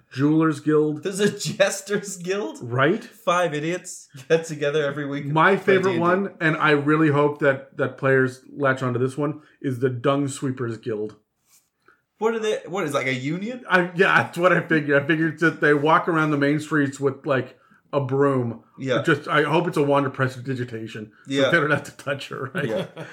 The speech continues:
Speaker 2: You promised us a fifteen minute break every four hours, and it's not being seen.
Speaker 1: Yeah.
Speaker 2: Yeah.
Speaker 1: Um, so there are also factions. Now, they list out, uh, eight factions, and I'm gonna go through them all really briefly.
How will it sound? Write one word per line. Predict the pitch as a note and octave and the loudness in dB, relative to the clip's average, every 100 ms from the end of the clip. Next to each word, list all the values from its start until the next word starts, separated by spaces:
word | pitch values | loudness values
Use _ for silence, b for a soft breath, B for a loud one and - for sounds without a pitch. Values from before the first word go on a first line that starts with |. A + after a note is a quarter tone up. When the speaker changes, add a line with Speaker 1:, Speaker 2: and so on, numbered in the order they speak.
| - | -10
Speaker 2:
You | D3+ E3+ | -6 -2
promised | F3 F3+ F3 E3+ | 0 0 -2 -6
us | D3 | -6
a | |
fifteen | B2+ D#3+ D#3 D3+ D3+ | -4 -4 -4 -2 -2
minute | D3 D3 C#3+ | -2 -2 -2
break | C#3 C3+ | -2 -2
every | C#3 B2+ | -2 -4
four | C3 C#3 C3+ C3 | -6 0 2 2
hours, | C3 B2 A2 | 2 0 -4
and | A2 G#2+ | -10 -14
it's | A#2 | -12
not | C3+ D3+ | -8 -8
being | C#3+ C#3+ C3 | -6 -8 -8
seen. | - C3+ A#2+ G2 _ | -8 -8 -8 -14 _
Speaker 1:
Yeah. | D3 C#3+ - - _ B B B | 0 0 0 -8 _ B B B
Speaker 2:
Yeah. | - C3+ C3+ | -2 2 2
Speaker 1:
Um, | C3+ C3+ | 2 -2
so | B2+ - D#3 D#3+ D#3 | -4 0 2 2 0
there | C#3 F#3 G#3 | 2 4 4
are | G#3+ F3+ F#3 | 2 2 2
also | D#3+ E3+ - E3 D#3+ D#3+ | 2 0 0 2 2 0
factions. | B2+ - - A#2 G#2+ - F2+ F#2 B2+ | -6 -12 -6 -6 -6 -14 -18 -10 -2
Now, | B2+ C3 | 0 0
they | B2 B2+ | 0 0
list | C3 D#3+ D3+ | 0 -2 2
out, | C3+ C3+ C3+ b b b - | 2 2 -2 b b b -10
uh, | B2 A#2+ A#2+ | -4 -4 -2
eight | D3+ D3+ | -2 -2
factions, | - C#3+ C#3+ - E3 E3 _ b b b - | 2 2 2 -4 -6 -8 _ b b b -6
and | C3+ C3+ | -2 0
I'm | C3+ | 0
gonna | C3+ | 0
go | B2+ | 0
through | B2 D#3+ D#3+ | 0 0 2
them | D#3 | 2
all | D3+ D3+ C3+ | 2 2 0
really | B2 C#3+ D3+ C#3 | 0 2 2 0
briefly. | C3 C#3+ C#3+ C#3 C#3 C#3 | 0 0 0 -2 -2 -4